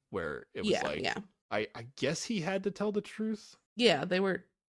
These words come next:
Speaker 1: I guess
Speaker 2: Yeah,
Speaker 1: that was,
Speaker 2: and,
Speaker 1: that was
Speaker 2: and
Speaker 1: the
Speaker 2: the,
Speaker 1: point
Speaker 2: well
Speaker 1: of the game. Like, would produc-, if he had lied, like, would a production come in and been like, you know, you gotta tell the truth. <laughs> Like, I don't know.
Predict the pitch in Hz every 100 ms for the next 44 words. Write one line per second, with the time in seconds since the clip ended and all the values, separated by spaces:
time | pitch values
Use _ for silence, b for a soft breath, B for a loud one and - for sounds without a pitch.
0 | _ - 127 202 190 220 240 240 240 240
1 | - 262 254 240 196 135 101 - 156 156
2 | 139 143 143 139 143 214 147 104 101 120
3 | 120 104 - 104 - 98 90 107 92 95
4 | 85 85 73 67 69 64 - _ _ 104
5 | 87 82 80 90 76 69 - - - 165
6 | 127 - - - 208 147 - - - 120
7 | 85 110